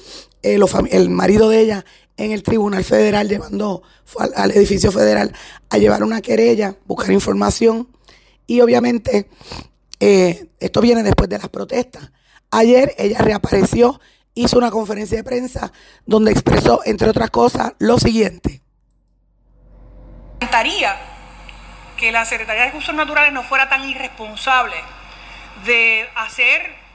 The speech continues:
Speaker 2: eh, expresiones públicas cuando ni siquiera han culminado investigaciones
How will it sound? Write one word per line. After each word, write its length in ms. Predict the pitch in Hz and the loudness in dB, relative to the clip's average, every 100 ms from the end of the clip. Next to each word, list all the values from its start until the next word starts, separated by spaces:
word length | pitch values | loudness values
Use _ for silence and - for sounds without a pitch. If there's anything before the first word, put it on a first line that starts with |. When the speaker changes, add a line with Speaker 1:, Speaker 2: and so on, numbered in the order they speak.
| _ _ _ - | _ _ _ -8
Speaker 2:
eh, 320 | 247 220 214 | -4 -4 -6
expresiones 540 | 208 240 226 254 294 311 - | -6 -8 -6 -6 -6 -6 -8
públicas 520 | 330 320 208 196 190 - - - - - - | -6 -6 -6 -8 -12 -16 -20 -20 -20 -18 -12
cuando 220 | 233 226 | -6 -4
ni 100 | 220 | -4
siquiera 360 | 240 190 254 | -4 -2 -2
han 100 | 320 | -4
culminado 480 | 294 311 294 277 285 | -8 -8 -6 -4 -6
investigaciones 1040 | 294 277 - 269 254 - 302 320 269 214 | -6 -8 -6 -6 -6 -6 -6 -2 -2 -2